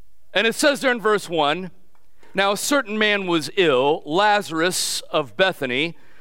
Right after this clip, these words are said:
the village of Mary and her sister Martha. It was Mary who anointed the Lord with ointment and wiped his feet with her hair, whose brother Lazarus was ill. So the sisters sent to him, saying,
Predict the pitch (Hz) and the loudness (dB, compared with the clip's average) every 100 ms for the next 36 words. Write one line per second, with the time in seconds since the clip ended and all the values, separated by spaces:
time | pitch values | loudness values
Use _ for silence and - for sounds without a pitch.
0 | - 127 139 160 175 143 170 131 151 165 | -4 -2 2 4 2 0 -4 -2 0 2
1 | 175 175 175 104 - 123 127 - 170 - | 4 4 2 -2 -10 -6 -6 -4 -4 -2
2 | 135 160 165 156 160 160 - - - 110 | 0 2 2 2 0 0 -10 -16 -8 -6
3 | 120 175 190 196 180 175 170 185 185 180 | -2 0 4 4 2 0 0 0 0 -2
4 | 175 165 175 180 156 147 165 175 180 - | -2 2 4 4 2 0 0 0 -2 -2
5 | 175 - 139 135 160 175 147 127 - 196 | -4 -4 -4 0 0 0 -8 -8 -6 -6
6 | - 139 127 131 160 110 98 104 - - | -2 0 0 2 2 2 0 -4 -12 -14
7 | - 180 151 151 196 190 185 - 131 160 | -2 -2 0 2 2 2 -2 -2 -4 2
8 | 233 226 170 220 202 - 151 139 - 190 | 2 2 2 0 0 -2 -4 -4 0 2
9 | 202 196 - - - 165 151 147 - 254 | 4 2 -2 -16 -4 -2 0 0 2 0
10 | - 170 - 214 180 - 151 135 127 139 | 2 -2 0 0 0 -2 -2 -2 0 0
11 | 131 127 | 2 0